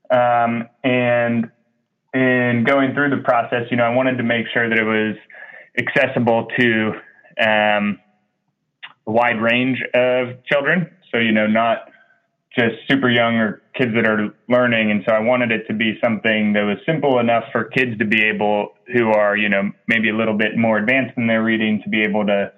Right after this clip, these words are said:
read the book or read along with their parents, um, while also providing an opportunity for kids who maybe aren't yet at the reading level to have, uh, an activity and, uh,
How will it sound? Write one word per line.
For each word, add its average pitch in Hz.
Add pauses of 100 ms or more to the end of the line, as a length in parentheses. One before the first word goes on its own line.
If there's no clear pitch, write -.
(720)
read 143
the 135
book 143
or 120
read 120
along 113
with 110
their 110
parents, 139 (220)
um, 113 (640)
while 123
also 135
providing 113
an 110
opportunity 113
for 107 (180)
kids 117
who 120
maybe 113
aren't 110
yet 110 (160)
at 120
the 117
reading 131
level 107
to 107
have, 104
uh, 104 (300)
an 113
activity 113
and, 101 (100)
uh, 98